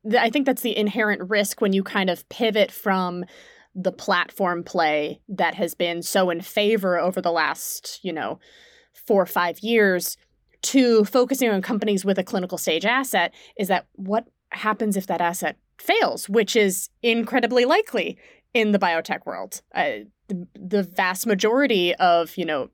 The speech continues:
experimental drugs will not make it through clinical trials. So then what, what does, you, what does Aventix fall back on? Um, Adam, do we have an answer on that?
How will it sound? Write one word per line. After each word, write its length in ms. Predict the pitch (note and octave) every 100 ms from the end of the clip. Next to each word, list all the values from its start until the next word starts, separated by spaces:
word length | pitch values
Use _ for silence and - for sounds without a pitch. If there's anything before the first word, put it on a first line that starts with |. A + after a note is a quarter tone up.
| -
experimental 540 | G3+ G3 D#3+ E3+ E3
drugs 380 | F3 F3+ F3+ A3
will 440 | G3 F3 E3+ F3+ - _ _ _ E3+
not 260 | E3+ G#3+
make 240 | A3 A#3+ B3
it 100 | G#3
through 200 | C4+ B3+
clinical 400 | C4 B3 A#3+ A3+
trials. 480 | A#3+ B3 - - - -
So 120 | A3
then 220 | G3 F3+
what, 200 | G3 G3+ - -
what 300 | F#3 A3 A#3+
does, 400 | A3+ G3+ F#3 F3+
you, 160 | G3
what 160 | F#3 A3
does 160 | A3+
Aventix 520 | G#3 F3 D#3 D#3 - -
fall 140 | C3+
back 260 | - - -
on? 300 | - D2 F#3 - - -
Um, 400 | - D#3+ D3 D#3 - _
Adam, 240 | F3 G#3+ F3
do 100 | E3
we 120 | G#3
have 180 | D#3 D#3+
an 80 |
answer 460 | D3 D#3 C4 D#4 F4 _
on 140 | C4 D#4+
that? 200 | G4+